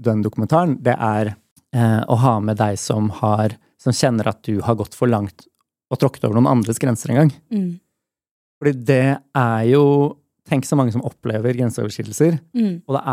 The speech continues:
Speaker 1: er det jo egentlig cirka like mange som utøver de grenseoverskridelsene.
Speaker 2: Mm.
Speaker 1: Og det er jo veldig, den er tung, eh, å sitte med,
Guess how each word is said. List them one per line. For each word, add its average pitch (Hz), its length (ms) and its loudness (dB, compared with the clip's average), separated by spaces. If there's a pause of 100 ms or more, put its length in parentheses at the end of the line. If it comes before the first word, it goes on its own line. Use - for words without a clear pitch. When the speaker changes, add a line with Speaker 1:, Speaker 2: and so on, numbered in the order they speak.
Speaker 1:
er 113 40 -6
det 117 80 -2
jo 143 60 -2
egentlig 120 380 -4
cirka 123 260 -4
like 117 180 -4
mange 110 200 -2
som 113 520 -4
utøver 117 380 -4
de 120 80 -8
grenseoverskridelsene. 110 760 -8 (240)
Speaker 2:
Mm. 185 420 0
Speaker 1:
Og 151 100 -2
det 175 80 6
er 165 80 4
jo 170 120 2
veldig, 160 220 0
den 160 200 2
er 175 100 0
tung, 120 460 -4
eh, 123 200 -4
å 135 100 -8
sitte - 240 -8
med, 175 220 0